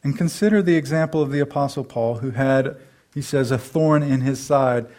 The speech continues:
which three times he pleaded with the Lord that it should lead him. But the Lord said to him, "My grace is sufficient for you." Not your strength,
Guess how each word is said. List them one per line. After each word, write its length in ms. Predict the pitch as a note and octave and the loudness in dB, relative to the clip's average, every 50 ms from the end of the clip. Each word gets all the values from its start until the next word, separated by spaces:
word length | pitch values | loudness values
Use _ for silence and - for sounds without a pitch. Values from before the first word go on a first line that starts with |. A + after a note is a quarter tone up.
| - - | -10 -8
which 200 | C#3 C3 - - | -6 -6 -6 -6
three 260 | - D3+ D#3+ E3+ D#3+ | 0 2 2 2 2
times 340 | - - D#3+ D#3 D#3 C#3+ - | 0 0 0 0 0 0 -2
he 120 | D3+ C#3+ | -6 -8
pleaded 680 | - - - E3 E3+ F3 F3 D#3+ C#3 B2 A#2+ A#2 - - _ _ | -8 -8 -4 0 2 2 4 4 2 0 0 -4 -10 -20 _ _
with 140 | - C#3+ C#3+ | -10 -8 -4
the 60 | - | -4
Lord 340 | C#3+ C#3 D3+ D#3 D#3+ D3+ C3+ | 0 2 2 4 4 4 4
that 100 | C3+ C3 | 2 0
it 120 | C3+ C3+ - | 0 -2 -2
should 200 | - - B2+ C3 | -6 -8 -6 -4
lead 260 | C3+ D3 D3+ D#3 C3+ | -4 -2 -2 -2 -2
him. 220 | A2 C3 - C3 | -2 -4 -4 -4
But 100 | B2 - | -4 -6
the 80 | - C3 | -8 -8
Lord 380 | B2+ B2+ C#3+ D3 D#3 D3+ D3 | -6 -2 0 0 0 0 0
said 260 | D3+ - C#3 C3+ C3+ C3 | -4 -4 -2 -2 -2 -2
to 80 | C3 C3 | -4 -6
him, 360 | A2 B2 A#2+ A#2+ B2 B2 A2 - - - _ _ | -4 -4 -4 -4 -4 -6 -10 -14 -20 -20 _ _
"My 260 | - C3 C3 C3 B2+ | -2 -2 0 0 -2
grace 800 | B2+ A#2 B2 C3+ D#3+ F#3+ F#3+ C3+ G2+ F#2 - - - - - - - | -2 -4 -4 -2 0 0 0 -2 -4 -6 -10 -14 -16 -18 -18 -18 -10
is 240 | - B2 A2 G#2 - | -6 -6 -6 -6 -6
sufficient 640 | - - - A2+ - - G#2+ G2+ - - A2+ - | -12 -14 -14 -14 -12 -12 -12 -12 -12 -16 -20 -20
for 120 | - - G#2+ | -18 -18 -18
you." 160 | G#2 G2+ G#2 - _ _ _ _ _ _ _ _ _ _ _ _ _ _ _ _ _ _ _ _ _ _ _ _ _ _ _ _ _ _ _ _ _ _ _ _ _ _ _ _ | -18 -18 -20 -20 _ _ _ _ _ _ _ _ _ _ _ _ _ _ _ _ _ _ _ _ _ _ _ _ _ _ _ _ _ _ _ _ _ _ _ _ _ _ _ _
Not 220 | - C3+ D3 E3+ F3 | -2 -2 -2 0 0
your 180 | E3+ G3 A#3 | 2 2 2
strength, 600 | A3 A3 - - D3+ D3 D#3+ - - - - - | 2 0 -2 0 0 2 2 0 -4 -8 -14 -20